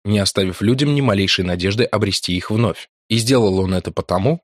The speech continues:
что они затмевали красотой его собственные райские сады. Мы увидели внизу море цветов и рощицы ажурных, похожих на папоротники деревьев, среди которых гнездились украшенные колоннами павильоны и беседки. Стволы деревьев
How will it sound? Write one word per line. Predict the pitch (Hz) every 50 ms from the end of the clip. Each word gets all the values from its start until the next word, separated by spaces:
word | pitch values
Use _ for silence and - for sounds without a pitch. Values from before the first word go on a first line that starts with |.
| _ _
что | - - - 156 156
они | 151 151 151 143
затмевали | 127 131 123 - 117 107 98 101 110 127 135
красотой | - 143 143 - - 139 - - 143 135
его | 123 117 104 98
собственные | 92 - - 90 82 - - 101 104 113 113 113 113
райские | 104 92 90 87 - - - 87
сады. | - - 107 110 113 104 - - _ _ _ _ _ _
Мы | - 113 135
увидели | 165 180 175 165 160 151 151 151
внизу | 143 135 147 143 139 139 139
море | 139 135 131 127 127
цветов | 120 - - 131 131 - - 101 - - - - _ -
и | 104 107
рощицы | 104 101 95 - - 107 - -
ажурных, | 104 98 95 90 107 113 123 135 151 143 -
похожих | - 131 120 - 117 101 95 95 -
на | - 95 90
папоротники | - 92 90 - 101 98 - - 104 101 - 117
деревьев, | 110 120 123 117 120 85 80 76 - - -
среди | - - 107 107 104 95 104 95
которых | - 101 - 104 98 98 95 87
гнездились | 95 95 92 90 85 87 110 131 151 139 - -
украшенные | - 127 - 139 127 120 117 - - 107 101 95 92
колоннами | - - 90 90 92 101 117 117 117 120 120
павильоны | 120 - 117 98 101 95 92 87 87 87 87 87
и | - - 101
беседки. | 92 104 101 - - 117 98 - - - - - - _ _ _ -
Стволы | - - - 107 107 104 101 98
деревьев | 90 92 92 98 127 160 143 92 - - -